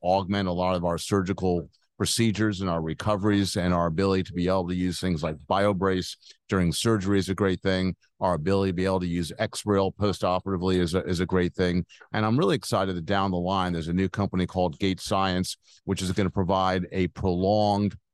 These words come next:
level of comfort for patients. And I've been involved in helping to get that to the forefront. So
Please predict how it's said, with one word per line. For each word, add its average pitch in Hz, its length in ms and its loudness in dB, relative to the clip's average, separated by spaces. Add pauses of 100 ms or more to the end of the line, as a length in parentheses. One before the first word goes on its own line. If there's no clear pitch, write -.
level 92 320 0
of 82 100 -4
comfort 95 380 -4
for 82 100 -6
patients. 87 520 0
And 90 100 0
I've 80 120 0
been 87 120 2
involved 90 500 0
in 85 140 0
helping 90 460 0
to 85 380 0 (760)
get 107 180 0
that 104 200 0
to 101 80 -6
the 92 80 0
forefront. 87 560 -2
So 98 280 -2